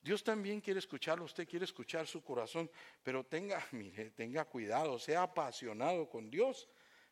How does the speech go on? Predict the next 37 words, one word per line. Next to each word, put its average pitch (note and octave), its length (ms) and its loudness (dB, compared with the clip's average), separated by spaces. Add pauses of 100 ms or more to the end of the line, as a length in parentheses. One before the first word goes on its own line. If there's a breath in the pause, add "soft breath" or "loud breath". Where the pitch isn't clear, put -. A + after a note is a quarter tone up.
Pídale G#3+ 420 4
a A2+ 100 4
Dios F3 260 2
con D3 200 -6
todo G#3+ 220 0
su G3 140 -8
corazón. F3 560 -2 (500 loud breath)
La A2 120 0
Biblia G3 320 6
dice D3 400 -4 (480 loud breath)
en B2 140 -4
el B2 100 0
Salmo G3 480 2
treinta C#3+ 480 -4
y F2+ 100 -12
siete D4+ 480 -6 (680 soft breath)
o A#2 100 0
en A#2+ 60 0
el A2 100 -2
treinta G#2+ 320 -4
y G2+ 40 -4
cuatro, D#3+ 380 -4
uno G#3+ 200 -2
de F#3+ 60 -4
esos F3+ 200 -8
dos B2+ 140 -4
por G2+ 180 -8
ahí A2+ 140 -4
cerca, G#2+ 420 -4 (300 loud breath)
dice, D#3+ 200 -2
"Deleítate F#3+ 640 2
a D#3 60 0
sí F3+ 140 -6
mismo F#3 280 -6
en E3+ 80 -4
el D#3+ 80 -2
Señor" A2+ 440 -4